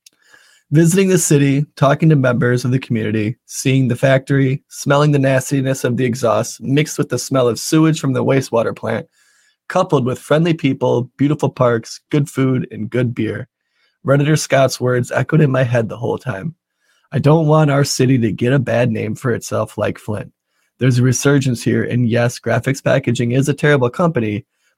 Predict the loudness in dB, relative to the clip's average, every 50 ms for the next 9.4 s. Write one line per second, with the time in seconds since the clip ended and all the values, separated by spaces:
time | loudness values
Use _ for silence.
0 | _ -2 0 2 4 4 2 2 0 -2 -4 -2 -2 -4 -6 -2 -2 0 0 0
1 | 0 0 -2 -2 -2 -4 -4 -6 -6 -6 -8 -12 -14 -16 -20 _ _ _ _ _
2 | _ _ _ _ _ _ _ _ _ 0 0 0 2 4 4 4 2 2 0 0
3 | 0 0 0 0 -2 -2 -2 -2 -4 -4 -4 -4 -2 -2 -2 -2 0 0 0 0
4 | 2 0 2 2 2 2 0 0 -2 -2 -2 -2 -2 -2 -4 -2 -4 -4 -4 -6
5 | -6 -6 -4 -2 -2 -2 -4 -4 -4 -2 -2 -2 -2 -6 _ _ _ _ _ _
6 | _ _ _ -4 0 0 0 0 -2 -2 0 0 2 2 2 0 0 0 0 -2
7 | -4 -2 -2 -4 -4 -2 -4 -2 -2 -4 -8 -8 -8 -10 -10 -10 -12 -14 -18 -20
8 | _ _ _ _ _ _ _ _ _ _ _ _ _ _ _ -2 0 0 0 0
9 | 0 0 0 2 2 0 0 -2